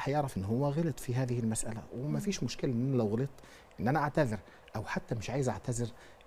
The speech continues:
Speaker 1: إن أنا ما استمرش في هذا الاتجاه وفي هذا العند علشان ما يقلبش إلى مشكلة أكبر، وإلى إحساس من الطرف الآخر بإن أنت عمرك ما هتعترف بالحق وعمرك ما هتعترف إن أنت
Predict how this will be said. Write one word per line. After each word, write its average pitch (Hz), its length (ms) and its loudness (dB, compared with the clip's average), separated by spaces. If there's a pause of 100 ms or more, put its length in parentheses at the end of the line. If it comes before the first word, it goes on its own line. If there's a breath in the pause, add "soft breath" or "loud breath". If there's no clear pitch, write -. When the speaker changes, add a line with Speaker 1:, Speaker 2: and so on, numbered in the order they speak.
Speaker 1:
إن 92 160 -4
أنا 117 160 4
ما 107 80 4
استمرش 110 880 0
في 95 180 -2
هذا 123 220 2
الاتجاه 110 580 0
وفي 101 260 0
هذا 127 200 4
العند 120 340 2
علشان 104 460 0
ما 127 60 4
يقلبش 131 440 2
إلى 135 200 2
مشكلة 113 460 -2
أكبر، 120 280 -2 (400 loud breath)
وإلى 180 280 12
إحساس - 360 6
من 151 100 6
الطرف 156 360 4
الآخر 160 380 6
بإن 127 280 6
أنت 143 320 2 (340 loud breath)
عمرك 165 380 6
ما 139 160 6
هتعترف 127 580 0
بالحق 120 760 2
وعمرك 123 400 2
ما 107 60 2
هتعترف 107 400 -2
إن 101 60 2
أنت 113 240 0